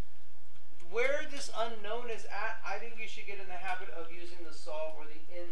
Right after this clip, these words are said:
solve feature, okay? The solve feature will solve for anything pretty much, and it's menu three one. Where the in solve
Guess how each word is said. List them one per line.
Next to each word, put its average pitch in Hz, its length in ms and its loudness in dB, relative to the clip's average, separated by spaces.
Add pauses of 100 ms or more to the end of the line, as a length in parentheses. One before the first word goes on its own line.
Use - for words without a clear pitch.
solve 123 380 0 (100)
feature, - 360 0 (140)
okay? 147 300 0 (1040)
The 156 80 0
solve 202 460 0
feature - 280 0
will 175 120 0
solve 180 400 0
for 165 160 0 (120)
anything 214 800 0
pretty 247 180 0
much, 269 520 0 (180)
and 170 100 0
it's 165 180 0 (120)
menu 185 280 0 (120)
three 180 180 0
one. 175 320 0 (2000)
Where 180 220 0
the 170 180 0 (100)
in 254 260 0
solve 151 420 0